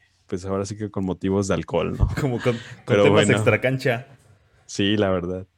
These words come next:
Speaker 1: Y, pues, también te comentaba, otro de las cosas que nos caracteriza como mexicanos, pues, es el hecho de, del gusto por la comida picante.
Speaker 2: Sí, hombre.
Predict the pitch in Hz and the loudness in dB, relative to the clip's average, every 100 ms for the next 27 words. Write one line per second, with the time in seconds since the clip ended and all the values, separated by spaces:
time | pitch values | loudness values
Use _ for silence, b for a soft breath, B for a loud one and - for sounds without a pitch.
0 | b b b b b _ 123 117 139 139 | b b b b b _ -2 4 4 6
1 | 131 147 147 147 127 120 139 143 156 151 | 4 4 4 4 4 6 6 6 6 8
2 | 110 98 - 120 135 160 - 120 107 104 | 6 4 2 2 4 2 0 -4 -4 -4
3 | 95 - 107 120 127 131 123 123 123 127 | -4 -4 -6 -6 -6 -6 -6 -8 -10 -10
4 | 127 127 131 113 98 101 113 101 92 - | -10 -10 -12 -14 -12 -12 -10 -10 -10 -12
5 | 101 92 80 71 - - _ - 104 98 | -12 -12 -14 -18 -20 -20 _ -20 -12 -10
6 | 95 107 120 113 104 92 101 98 107 107 | -10 -8 -4 -2 -2 -4 -6 -6 -6 -8
7 | 95 - 95 95 101 101 _ - 117 92 | -12 -10 -8 -10 -14 -20 _ -10 -8 -8
8 | 117 87 | -10 -12